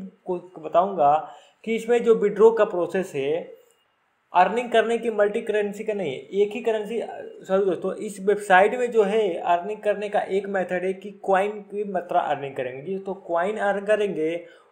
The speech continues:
और जो coin अर्न करेंगे, जब विड्रॉ की तरफ चलते हैं तब आपसे ये पूछा जाएगा कि कौन सी क्रिप्टो करेंसी में आपको अर्निंग करना है, मतलब विड्रॉ लेना है। तो मैं आपसे यही सजेस्ट करूंगा कि आप Binance Coin के ऊपर विड्रॉ लीजिएगा, क्योंकि ये अच्छा आपको profit देने वाली है। ठीक है,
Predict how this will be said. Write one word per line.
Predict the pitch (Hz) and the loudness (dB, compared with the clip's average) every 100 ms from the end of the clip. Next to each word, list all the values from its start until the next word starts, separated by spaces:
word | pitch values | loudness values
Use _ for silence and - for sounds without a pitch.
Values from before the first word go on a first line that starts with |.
| - | -6
और | 165 160 | -4 -2
जो | 175 | -4
coin | 175 175 190 | 0 2 2
अर्न | 214 214 | 2 -2
करेंगे, | 214 202 180 175 180 | -2 -4 -2 -4 -2
जब | 170 170 - | -2 -2 -2
विड्रॉ | 180 185 233 | -2 4 4
की | 226 226 | 2 -2
तरफ | 214 208 | 0 0
चलते | 202 180 208 | 0 -4 -4
हैं | 202 196 | -4 0
तब | 214 185 | 0 4
आपसे | 185 - 208 | 2 2 -4
ये | 202 | -4
पूछा | 196 175 202 | -6 -6 -4
जाएगा | 202 180 170 175 | 0 0 0 -4
कि | 185 | -6
कौन | 185 208 226 220 | -2 0 0 -4
सी | 226 | -8
क्रिप्टो | 220 190 185 202 | -6 -6 -6 -6
करेंसी | 196 185 175 190 | -4 -4 -4 -6
में | 185 175 | -4 -4
आपको | 160 190 | -4 -4
अर्निंग | 180 135 135 147 | -2 -2 -2 -6
करना | 139 120 120 | -6 -6 -8
है, | 120 - 135 | -8 -8 -10
मतलब | 156 190 175 | -8 -6 -6
विड्रॉ | 170 165 | -6 -4
लेना | 156 131 127 | -2 -2 -4
है। | 117 101 - _ _ - | -6 -10 -20 _ _ -4
तो | |
मैं | 185 240 | 4 6
आपसे | 233 240 | 6 4
यही | 220 233 | 2 0
सजेस्ट | 233 233 226 | 0 0 0
करूंगा | 226 220 208 190 | 0 2 2 2
कि | 208 | 4
आप | 202 190 | 2 2
Binance | 196 208 214 208 | 0 -2 -6 0
Coin | 202 196 190 | 0 0 -2
के | |
ऊपर | 190 175 185 | -4 0 0
विड्रॉ | 170 151 170 | 0 -4 -4
लीजिएगा, | 170 170 190 147 143 | -4 -2 0 4 4
क्योंकि | 143 156 185 | 2 -6 -6
ये | 175 | -4
अच्छा | 170 143 - | -4 -4 -4
आपको | 160 143 165 | -4 -4 -8
profit | 151 127 143 131 | -6 -8 -8 -10
देने | 113 113 | -10 -8
वाली | 110 117 | -8 -8
है। | 123 | -6
ठीक | 185 202 | -6 -4
है, | 165 | -6